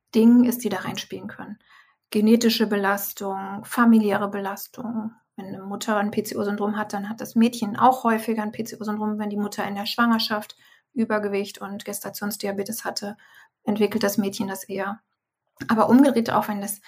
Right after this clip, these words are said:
Mädchen mit niedrigem Geburtsgewicht, also gar nicht hohem, sondern niedrigem Geburtsgewicht geboren wurde, hat sie auch ein höheres Risiko, später metabolische Störungen und das P-C-O-Syndrom zu bekommen. Also es gibt so ganz viele Faktoren,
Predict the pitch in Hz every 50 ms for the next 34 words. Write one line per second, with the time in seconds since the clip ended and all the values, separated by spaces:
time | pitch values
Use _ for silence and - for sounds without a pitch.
0 | - - - - 226 214 240 277 254 - 240 214 196 - 233 220 208 226 247 269
1 | 254 247 226 233 226 226 196 190 190 196 - 196 165 208 196 196 - - 196 208
2 | - - 202 190 - - 220 226 - - 233 240 240 220 214 214 202 202 196 196
3 | 226 247 247 247 196 - 202 196 202 202 196 190 190 - - - 196 196 190 -
4 | - 220 196 _ - 196 196 196 208 208 220 220 - _ _ _ - 196 196 208
5 | 214 - - 170 - - - - - 294 - - 392 359 262 226 185 185 185 -
6 | - - 190 202 196 - - 208 - - - - - - 190 185 190 - _ _
7 | _ _ _ _ - 220 233 - 202 190 185 190 190 196 - - - - 196 185
8 | 196 196 202 214 208 196 196 - - 190 196 - 233 208 202 196 196 190 196 190
9 | 208 226 - 208 226 - - 202 196 - 220 226 220 - 269 247 247 - - 285
10 | - - - - 294 339 370 392 392 - - - - 277 277 294 285 285 285 -
11 | 233 226 - - 226 220 226 226 233 -